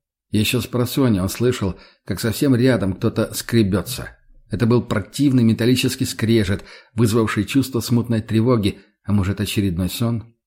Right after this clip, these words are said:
Саша с третьей попытки разблокировал водительскую дверь и ухватился за ручку. Но упрямая дверца лишь немного приоткрылась. Что-то снаружи мешало. Глоток ледяного воздуха обжег ему носоглотку,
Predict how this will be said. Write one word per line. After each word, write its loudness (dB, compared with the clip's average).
Саша 0
с -4
третьей 0
попытки -2
разблокировал 0
водительскую 0
дверь 0
и 2
ухватился -2
за 0
ручку. -6
Но 0
упрямая 2
дверца 2
лишь 0
немного 2
приоткрылась. -6
Что-то 0
снаружи 2
мешало. -2
Глоток 0
ледяного 2
воздуха -2
обжег -2
ему 2
носоглотку, -2